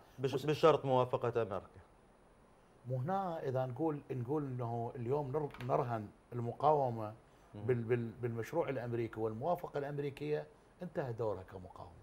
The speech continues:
Speaker 2: لكن المقاومة الفلسطينية لا تعترف أصلًا بقرارات أمريكا.
Speaker 1: مم.
Speaker 2: لأن أصلًا الكيان الصهيوني هو لا يعترف بقرارات الأمم المتحدة ولا مجلس الأمن ولا كل القرارات اللي اتخذت في كثير من ال-، ال-، ال-، ال-، القرارات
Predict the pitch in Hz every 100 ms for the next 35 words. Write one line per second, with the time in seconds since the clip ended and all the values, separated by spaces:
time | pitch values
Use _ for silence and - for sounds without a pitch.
0 | - - - - - - 113 - 104 98
1 | - 131 180 180 165 139 147 127 127 127
2 | 113 110 143 175 143 143 160 135 165 160
3 | 156 139 127 135 131 139 135 - - 117
4 | 110 107 - - - - - 98 92 95
5 | - - 117 135 135 - 285 226 190 156
6 | 123 156 214 233 - 180 151 151 143 139
7 | - - - 165 165 196 233 220 - 202
8 | 208 165 180 185 180 202 220 180 185 185
9 | 170 151 127 123 120 127 156 196 196 180
10 | 170 139 156 135 110 98 - - 165 185
11 | 190 190 226 214 180 180 175 175 170 170
12 | 160 156 185 180 156 143 - - - -
13 | - - 170 - 165 214 214 196 202 202
14 | 185 175 165 151 151 147 143 135 143 127
15 | 117 107